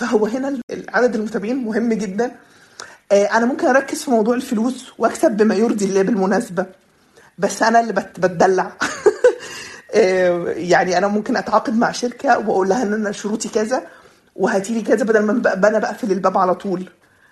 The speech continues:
آه، او افضل ادقق في ال-، في الحاجه لحد ما ازهق اللي قصاد مني،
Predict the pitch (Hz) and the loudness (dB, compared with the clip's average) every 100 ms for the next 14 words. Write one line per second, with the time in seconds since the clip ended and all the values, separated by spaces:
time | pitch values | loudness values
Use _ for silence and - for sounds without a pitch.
0 | _ - 175 175 185 196 214 190 202 190 | _ -6 0 2 4 4 4 2 2 0
1 | - 160 175 185 - - - 185 170 - | -6 -4 -2 -2 -4 -8 -8 -8 -8 -8
2 | - 175 - 202 196 - 196 180 190 175 | -10 -10 -6 -2 -2 -2 -6 -4 -4 0
3 | 175 208 214 - 180 196 190 214 196 233 | 0 0 -4 -4 -4 -4 -4 -2 0 2
4 | 208 214 226 | 2 -2 -4